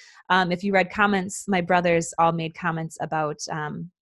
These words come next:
my aunt made this amazing scrapbook for me when I graduated high school.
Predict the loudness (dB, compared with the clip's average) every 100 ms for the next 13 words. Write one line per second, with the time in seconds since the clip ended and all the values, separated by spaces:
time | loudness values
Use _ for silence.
0 | -4 -2 0 0 -2 -4 -4 -4 -2 -2
1 | -4 -8 -6 -6 -6 -12 -10 -8 -8 -4
2 | -4 -4 -6 -8 -10 -8 -8